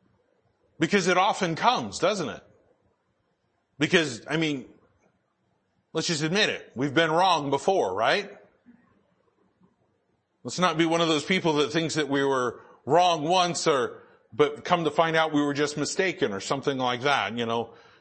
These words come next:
Trying to, trying to do away with the accountability part. And that's a huge thing, is when we don't realize that. So when we're praying in the Spirit, we are praying that God will show us what we need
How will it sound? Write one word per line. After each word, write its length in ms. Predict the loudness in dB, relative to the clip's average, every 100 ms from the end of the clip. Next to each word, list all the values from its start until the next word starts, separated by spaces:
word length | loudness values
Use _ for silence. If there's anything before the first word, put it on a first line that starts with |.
| 2
Trying 280 | 4 6
to, 100 | 4 0
trying 240 | 2 2
to 80 | 2
do 300 | 0 0 0
away 360 | 2 2 2 0
with 240 | 0 -2
the 380 | -4 -2 -2 -2
accountability 840 | -2 -2 -2 0 -2 -2 -2 -4
part. 540 | -4 -6 -6 -10 -20 -20 _ _ _ _ _ _ _ _ _ _ _ _ _ _
And 60 | 0
that's 200 | 0 2
a 40 |
huge 400 | 2 2 0 0
thing, 360 | 0 0 0 2
is 200 | 0 2
when 160 | 0 0
we 100 | 2
don't 220 | 2 2
realize 540 | -2 0 -2 -2 -4
that. 240 | -8 -10 -16 _ _ _ _ _ _ _ _ _ _ _ _ _ _ _ _ _ _ _
So 200 | 0 2
when 140 | 4 2
we're 140 | 0
praying 480 | 2 2 4 2 0
in 120 | 0
the 80 | -2
Spirit, 640 | -2 0 2 2 2 -4 -4
we 200 | 0 2
are 340 | 2 2 2
praying 540 | 2 2 2 0 0
that 180 | 0 0
God 320 | 2 2 0
will 160 | 0 -2
show 480 | -2 0 0 2 2
us 260 | 0 0
what 240 | 0 0 -2
we 240 | -2 -2
need 800 | -4 -4 -2 -2 -2 -2 -4 -6